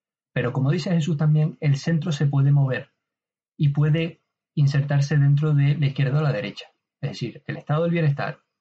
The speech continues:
digamos, es un, es una idea que se podría denominar como socialdemócrata. Se puede,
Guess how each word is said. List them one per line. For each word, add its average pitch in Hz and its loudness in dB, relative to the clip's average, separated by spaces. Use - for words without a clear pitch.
digamos, 120 -2
es 139 4
un, 139 2
es 147 -2
una 143 2
idea 139 2
que 147 -2
se 143 0
podría 135 -2
denominar 135 0
como 139 0
socialdemócrata. 117 -6
Se - -10
puede, 156 -2